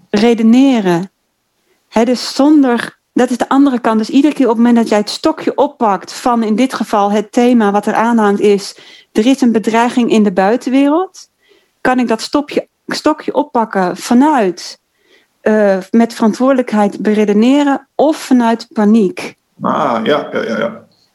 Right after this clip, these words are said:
Speaker 1: Hè, dus de vraag is, waar ga jij op het stokje zitten? En dan vind ik inderdaad vanuit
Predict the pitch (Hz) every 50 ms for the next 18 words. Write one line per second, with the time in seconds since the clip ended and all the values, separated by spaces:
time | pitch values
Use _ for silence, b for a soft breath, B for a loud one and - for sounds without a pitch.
0 | _ _ - 226 226 254 269 247 - - _ _ _ _ _ - 226 220 220 -
1 | 247 285 311 311 294 254 220 202 208 240 262 302 302 - - 226 202 196 196 202
2 | 226 254 285 294 - - - 240 - 247 - - - - 277 285 285 - - 220
3 | 180 - 226 254 254 254 - 202 190 185 - _ - - 220 226 214 - - 269
4 | 254 233 - 202 208 208 196 226 240 220 185 196 196 - - 233 226 220 202 190
5 | 180 180 - - -